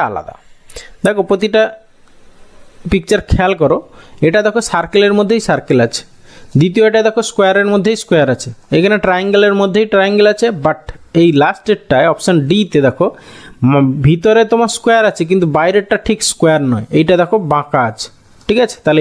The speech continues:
এইটাই হবে আলাদা, অপশান ডি হবে এখানে আনসার। আলাদা বলেছে কোনটা? এরপরে এসে কোশ্চেন নাম্বার সিক্স, বলেছে পি কিউ আর and এস চার বন্ধু ক্যারাম খেলছে,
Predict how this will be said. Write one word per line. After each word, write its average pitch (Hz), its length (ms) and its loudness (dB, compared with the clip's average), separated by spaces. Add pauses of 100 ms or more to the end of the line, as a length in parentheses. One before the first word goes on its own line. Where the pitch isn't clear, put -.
এইটাই 170 280 2
হবে 175 240 2
আলাদা, 170 260 -2 (520)
অপশান 147 260 0 (100)
ডি 139 100 4 (100)
হবে 135 180 4
এখানে 127 280 0
আনসার। - 320 -4 (220)
আলাদা 175 300 0
বলেছে 180 300 2
কোনটা? 175 280 -2 (1040)
এরপরে 202 320 0
এসে 240 160 -4
কোশ্চেন 208 280 0
নাম্বার 165 180 2 (220)
সিক্স, - 300 -2 (1120)
বলেছে 190 260 2 (200)
পি 180 100 0 (140)
কিউ 220 160 2 (200)
আর 170 100 0 (160)
and 165 160 2 (100)
এস 165 120 0 (640)
চার 170 180 2 (100)
বন্ধু 208 300 2
ক্যারাম 139 260 0 (100)
খেলছে, 117 300 -2